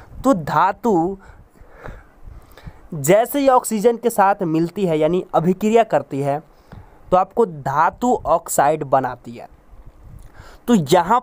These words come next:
पर आपको बहुत ही बात आसानी से ख्याल रखनी है कि हमारा जो धातु होता है ना,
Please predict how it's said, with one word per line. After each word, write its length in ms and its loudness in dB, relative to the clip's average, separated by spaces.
पर 100 0
आपको 320 -2
बहुत 640 0
ही 80 4
बात 380 -2
आसानी 280 0
से 140 2
ख्याल 280 0
रखनी 240 2
है 80 4
कि 140 2
हमारा 280 2
जो 120 0
धातु 480 0
होता 220 0
है 40 2
ना, 140 -2